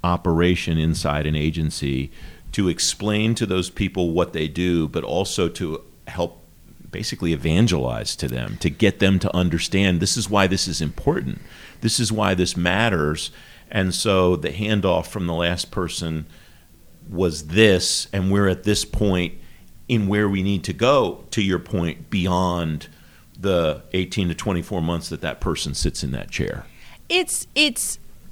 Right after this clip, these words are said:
Speaker 2: it sits primarily with the senior executives, uh, in the agencies. And so, uh,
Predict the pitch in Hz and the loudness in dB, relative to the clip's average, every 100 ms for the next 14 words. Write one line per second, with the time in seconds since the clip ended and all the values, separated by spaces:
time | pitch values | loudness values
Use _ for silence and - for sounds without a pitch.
0 | - - - - - - - - - 339 | -18 -18 -18 -18 -4 -2 0 0 0 0
1 | 330 - - 247 202 196 208 196 170 151 | -2 -6 0 2 4 2 2 2 0 -2
2 | 151 165 175 180 - - - - 180 214 | 0 2 0 -4 -16 -20 -14 -6 -4 -2
3 | 185 180 156 160 165 - 180 175 - - | -2 -2 -4 -4 -4 -4 -6 -6 -10 -16
4 | - - - 156 - - - 202 175 175 | -16 -14 -6 -6 -6 -6 0 2 2 0
5 | 165 160 165 175 185 175 175 - - - | -2 -2 -4 -4 -4 -4 -6 -12 -16 -20
6 | - - - - 202 180 180 - 208 180 | -20 -20 -10 -2 0 0 0 0 0 2
7 | 175 170 165 - - - | 2 0 -4 -12 -20 -16